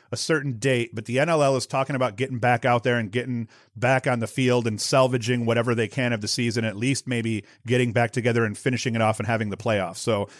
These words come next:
I think we're going to probably see some N L L action, maybe as soon as three weeks, four weeks.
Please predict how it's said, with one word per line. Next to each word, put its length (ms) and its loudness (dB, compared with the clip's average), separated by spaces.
I 80 -6
think 200 -2
we're 100 2
going 320 4
to 60 0
probably 520 2
see 200 -2
some 180 -4
N 160 0
L 160 4
L 160 4
action, 400 0
maybe 260 0
as 100 -2
soon 180 -2
as 120 -4
three 300 -2
weeks, 300 -4
four 240 2
weeks. 360 -4